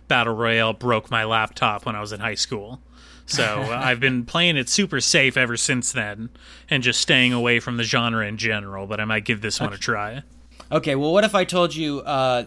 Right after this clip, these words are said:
Speaker 2: these are, uh, uh, junior high schoolers, not high schoolers?
Speaker 1: Oh, well, that makes it even better.
Speaker 2: Yeah, yeah, that's better, right?
Speaker 1: <laughs>
Speaker 2: Uh, sixth grade down. N-, n-, no, no high schoolers.
Speaker 1: All right, well, yeah, yeah, screw them.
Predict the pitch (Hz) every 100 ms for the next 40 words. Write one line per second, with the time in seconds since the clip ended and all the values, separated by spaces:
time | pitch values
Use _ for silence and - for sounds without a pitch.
0 | - 113 143 156 165 165 143 143 127 123
1 | - 123 120 113 107 - - - - 123
2 | 113 113 123 165 175 139 123 120 - 120
3 | 107 104 131 127 117 110 - - - -
4 | - - - - - 208 170 139 151 220
5 | 170 147 143 151 165 240 123 - - -
6 | 151 135 107 - - 139 117 - 147 -
7 | 139 113 107 110 123 226 - 190 - 214
8 | - 226 - 233 - - - - - 147
9 | 135 - - - - - 131 131 127 -
10 | 196 - 180 160 135 127 113 107 - -
11 | - 147 127 151 143 147 139 151 - 160
12 | 160 180 180 - 143 151 160 175 139 131
13 | - 123 117 117 - - - - 151 214
14 | 269 165 143 196 185 196 196 190 190 208
15 | 233 - - 254 175 110